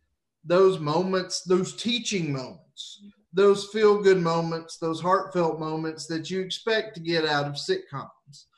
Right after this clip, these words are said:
Family Guy really doesn't have those. Uh, where The Simpsons, Simpsons ha-, does have a lot of, of teaching moments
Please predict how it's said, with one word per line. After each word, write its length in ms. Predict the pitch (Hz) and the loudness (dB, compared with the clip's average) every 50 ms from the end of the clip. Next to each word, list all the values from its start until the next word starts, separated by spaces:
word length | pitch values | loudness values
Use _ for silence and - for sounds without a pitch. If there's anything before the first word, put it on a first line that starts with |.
| _ _ _ _ _ _ _ _ _ _ _ _ _ _ _ _ _ _ - | _ _ _ _ _ _ _ _ _ _ _ _ _ _ _ _ _ _ -2
Family 380 | 247 277 480 494 440 359 311 269 | 0 0 0 0 -2 -4 -2 0
Guy 320 | 269 269 262 233 208 185 | 2 4 4 4 2 0
really 360 | 190 208 294 359 370 370 277 214 | 0 0 0 2 2 2 2 2
doesn't 440 | 180 196 214 214 202 185 170 160 | 4 4 4 4 2 2 0 -2
have 520 | 156 143 160 165 170 165 156 139 131 131 131 | -4 -4 -2 0 0 0 0 -2 -6 -8 -12
those. 680 | 131 120 104 87 - _ _ _ - - - - - _ _ _ _ _ _ _ _ - | -12 -14 -14 -16 -20 _ _ _ -20 -20 -20 -20 -20 _ _ _ _ _ _ _ _ -4
Uh, 440 | 143 170 175 175 175 175 175 170 170 165 - - | 0 0 2 2 2 2 2 2 2 0 -2 -2
where 140 | 196 208 202 | -2 -2 -2
The 100 | 214 208 | -2 -6
Simpsons, 1000 | - - 311 330 320 330 - 302 277 277 277 262 247 - - - - - _ _ _ _ _ - - | -6 -4 -4 -4 -4 -6 -8 -8 -8 -8 -8 -10 -12 -14 -16 -16 -18 -20 _ _ _ _ _ -20 -14
Simpsons 500 | - - 339 349 359 - 302 285 269 294 | -6 -4 -4 -2 -4 -4 -10 -8 -2 0
ha-, 200 | 285 - - 226 | 0 0 0 2
does 240 | 277 285 285 285 277 | 2 2 2 2 2
have 160 | 226 220 202 | 0 0 2
a 40 | 202 | 2
lot 280 | 190 190 190 190 190 | 4 6 6 4 4
of, 180 | 190 185 185 - - | 2 -2 -6 -10 -6
of 220 | - 202 190 190 - | -4 -4 -4 -6 -8
teaching 440 | - 233 226 202 - - 202 190 190 | -6 -6 -6 -6 -8 -8 -8 -4 -2
moments 800 | 185 180 180 180 180 175 175 180 - - - - - - _ | 0 0 0 -2 -2 -6 -8 -10 -14 -18 -18 -16 -18 -18 _